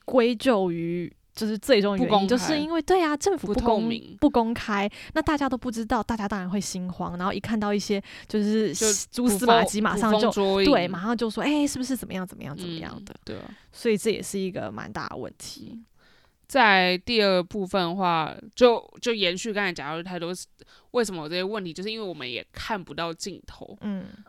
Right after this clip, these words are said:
Speaker 2: 对，所以其实就是如果还有一个就是准确的告诉你说，像刚才你讲的三种的这种风控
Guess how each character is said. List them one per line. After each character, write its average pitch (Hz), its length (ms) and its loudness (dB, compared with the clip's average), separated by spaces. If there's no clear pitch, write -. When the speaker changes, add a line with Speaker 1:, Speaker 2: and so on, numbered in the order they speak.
Speaker 2:
对， - 300 -8
所 202 180 -6
以 - 100 -6
其 220 200 -6
实 208 320 -2
就 339 100 -4
是 330 420 2
如 269 120 -4
果 311 160 4
还 277 200 4
有 190 180 2
一 - 20 -6
个 180 160 0
就 185 80 -4
是 202 640 -4
准 175 320 0
确 277 240 0
的 202 80 0
告 226 160 0
诉 214 80 -4
你 202 100 -6
说， 190 220 -4
像 214 220 -4
刚 208 120 -2
才 196 100 -4
你 175 60 -4
讲 165 160 -8
的 147 140 -10
三 180 300 -6
种 143 200 -6
的 104 100 -12
这 127 40 -8
种 170 220 -6
风 190 260 -8
控 185 340 -8